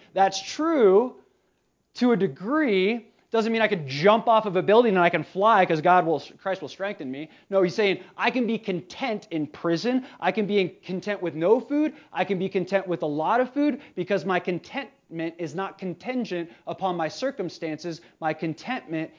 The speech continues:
is contingent upon my relationship with Christ. No matter what I, situation I find myself in,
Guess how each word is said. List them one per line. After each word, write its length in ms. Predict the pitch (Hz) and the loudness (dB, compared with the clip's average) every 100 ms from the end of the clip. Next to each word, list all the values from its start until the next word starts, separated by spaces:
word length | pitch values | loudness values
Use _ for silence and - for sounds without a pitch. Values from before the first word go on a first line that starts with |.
| _ | _
is 160 | 160 147 | -8 -6
contingent 720 | 165 156 - 233 - 160 156 _ - | -6 -8 -6 -6 -4 -6 -10 _ -14
upon 260 | - 165 156 | -6 -4 -2
my 80 | |
relationship 500 | 151 147 156 143 151 | -2 0 -2 -4 -10
with 140 | 127 - | -12 -4
Christ. 480 | 220 117 - - - _ _ _ 151 | -2 -2 -6 -20 -20 _ _ _ -8
No 60 | |
matter 280 | 165 185 175 | -2 0 2
what 280 | 147 175 226 | 2 2 4
I, 200 | 233 - | 0 -4
situation 480 | - 185 202 190 165 | -12 -6 -4 -4 -6
I 100 | 135 | -8
find 240 | 202 247 | -6 -4
myself 400 | 143 - 131 127 | -6 -6 -10 -8
in, 240 | 151 165 | -10 -12